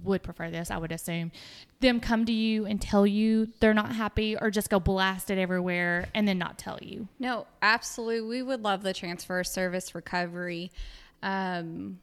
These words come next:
Speaker 2: we want to know what's going on. It's also constructive criticism for us, and then kind of working through, like,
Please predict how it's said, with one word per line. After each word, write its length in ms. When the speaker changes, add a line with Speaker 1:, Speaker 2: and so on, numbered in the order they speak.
Speaker 2:
we 220
want 600
to 120
know 160
what's 200
going 340
on. 240
It's 240
also 380
constructive 600
criticism 580
for 240
us, 340
and 140
then 140
kind 220
of 100
working 300
through, 240
like, 260